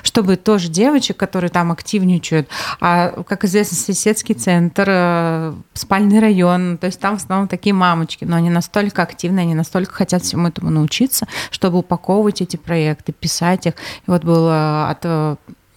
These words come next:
Общественного фонда развития города, а, небольшой грантик как раз на инициативы, индивидуальные инициативы, а не нужно быть юрлицом, чтобы, значит,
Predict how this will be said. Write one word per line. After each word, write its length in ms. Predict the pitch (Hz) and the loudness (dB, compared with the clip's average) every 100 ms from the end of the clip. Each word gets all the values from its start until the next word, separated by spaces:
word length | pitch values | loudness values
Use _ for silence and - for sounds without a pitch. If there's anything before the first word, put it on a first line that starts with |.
| 156 175 | -2 0
Общественного 380 | - 175 175 | 0 0 0
фонда 260 | 160 175 156 | 0 0 0
развития 400 | 160 160 151 170 | 0 -2 -2 -4
города, 520 | 160 170 165 151 147 - - - - | 0 0 0 0 -4 -6 -18 -16 -2
а, 140 | 160 | 2
небольшой 440 | 165 156 160 - 156 | 2 2 0 -2 0
грантик 400 | 185 - - - | 0 -2 -8 -6
как 180 | 180 - | -4 -2
раз 220 | 170 - | -2 -2
на 360 | 165 160 156 151 | -2 0 2 0
инициативы, 800 | 160 170 165 160 - 165 151 113 - _ _ _ _ _ - | 0 0 0 -2 -2 -2 0 -2 -4 _ _ _ _ _ 0
индивидуальные 600 | 175 175 170 175 156 147 | 2 2 2 2 2 0
инициативы, 640 | 143 160 - 269 302 185 - - - - | 0 -2 -2 0 0 0 -4 -14 -8 2
а 100 | 175 | 4
не 180 | 160 | 6
нужно 260 | 170 180 170 | 4 4 2
быть 220 | 151 - | -2 -2
юрлицом, 420 | 170 156 156 254 269 | -4 -4 -2 0 0
чтобы, 280 | - 165 | -2 -6
значит, 340 | 151 170 - | -2 -4 -4